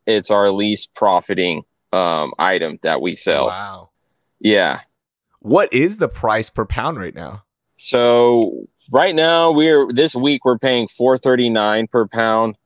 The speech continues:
Speaker 1: Uh, we just dropped thirty cents from last week. We were paying four sixty-nine a pound.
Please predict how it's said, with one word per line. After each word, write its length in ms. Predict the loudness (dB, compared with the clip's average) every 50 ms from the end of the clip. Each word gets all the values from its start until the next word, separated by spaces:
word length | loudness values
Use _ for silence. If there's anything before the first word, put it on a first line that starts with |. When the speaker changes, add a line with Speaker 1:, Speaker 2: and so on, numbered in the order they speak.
| _ _
Speaker 1:
Uh, 260 | -2 -2 0 0 0 0
we 140 | 0 0
just 400 | 0 0 -2 -2 -2 -4 -6 -8
dropped 640 | -6 -2 0 2 2 2 2 0 -2 -4 -10 -16 -16 -18 _ _ _ _ _ _ _ _ _ _ _ _ _ _ _ _ _ _ _ _ _ _
thirty 240 | 0 2 2 2 0
cents 300 | 0 0 -2 -2 -2 -2
from 160 | -4 -4 -2
last 340 | 0 0 0 0 0 -2 -4
week. 180 | -4 -4 -4 -2
We 80 | -2 -2
were 120 | -2 -2
paying 240 | -4 -4 -4 -4 -6
four 280 | -6 -4 -2 0 0 0
sixty-nine 640 | -2 -4 -4 -4 -4 -6 -6 -4 -4 -2 -2 -4 -4
a 40 | -6
pound. 400 | -4 -4 -4 -4 -4 -6 -8